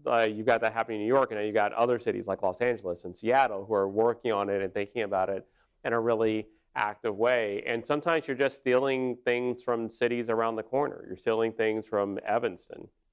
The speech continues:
or you're stealing things from, um, from, from Indiana. Uh, you know, what I mentioned before: uh, energy disclosure and benchmarking, you know, that really kinda,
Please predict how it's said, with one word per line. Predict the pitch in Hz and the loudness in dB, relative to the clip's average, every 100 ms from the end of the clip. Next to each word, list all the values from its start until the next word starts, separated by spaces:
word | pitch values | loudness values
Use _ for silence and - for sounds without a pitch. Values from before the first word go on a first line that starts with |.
| _ _ _ _ _ - | _ _ _ _ _ -2
or | 123 | 0
you're | 101 | 0
stealing | - 110 113 | -2 0 0
things | 113 107 104 - | 0 -4 -4 -4
from, | 104 101 98 - _ _ _ | -2 -2 -6 -12 _ _ _
um, | 107 101 98 - | -2 -2 -4 -2
from, | 113 104 101 98 113 | 0 0 -2 -8 -6
from | 117 101 101 | -4 -2 -2
Indiana. | 107 104 104 101 98 - - _ _ - | -2 0 -2 -2 -4 -14 -20 _ _ 0
Uh, | 117 113 113 | 2 2 0
you | 127 | 0
know, | 123 120 - | -2 -2 -2
what | 127 117 | 0 0
I | |
mentioned | 117 120 123 113 | 0 -2 -4 -4
before: | 104 113 110 107 104 98 - | -4 0 2 4 2 0 -4
uh, | - 104 101 | -4 -2 -2
energy | - 117 113 110 | 0 0 0 -2
disclosure | 104 - 110 104 101 | -4 -2 -2 0 -2
and | 95 | 0
benchmarking, | 95 95 107 98 - 113 120 - _ _ _ _ _ | -2 -2 -4 -4 -4 -6 -8 -12 _ _ _ _ _
you | 139 | 2
know, | 127 | 4
that | 123 135 139 | 6 4 4
really | 135 135 131 | 2 2 0
kinda, | 131 120 110 | 0 0 0